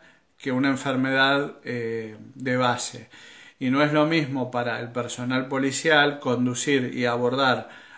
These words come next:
a un agresor que sabemos que tiene una adicción diferente al que tiene una enfermedad terminal.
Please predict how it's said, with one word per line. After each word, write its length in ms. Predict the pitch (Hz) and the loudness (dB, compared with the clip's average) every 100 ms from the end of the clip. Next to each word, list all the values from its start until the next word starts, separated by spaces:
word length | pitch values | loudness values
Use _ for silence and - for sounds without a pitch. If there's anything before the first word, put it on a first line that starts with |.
| - | -6
a 120 | 123 | -2
un 240 | 131 135 | 0 0
agresor 880 | 135 135 139 127 160 147 139 139 - _ _ _ _ _ - _ - | 0 2 0 2 4 6 4 0 -12 _ _ _ _ _ -20 _ -4
que 400 | 131 120 113 110 | 0 2 0 -4
sabemos 540 | - 117 127 139 139 | -6 -2 0 2 0
que 160 | - 127 | -4 -4
tiene 220 | 135 143 | -2 0
una 180 | 143 143 | 0 2
adicción 800 | 147 151 - 185 165 160 - - _ _ _ _ _ _ - | 0 0 2 4 6 4 -2 -16 _ _ _ _ _ _ -6
diferente 640 | 131 127 135 135 143 156 | -4 0 2 4 4 2
al 100 | 143 | 2
que 100 | 131 | 0
tiene 220 | 123 127 | -2 0
una 140 | 139 135 | 2 0
enfermedad 640 | 120 123 120 117 120 117 | -2 -4 -8 -6 -4 -4
terminal. 640 | 110 113 120 135 120 - | -6 -6 -2 0 0 -2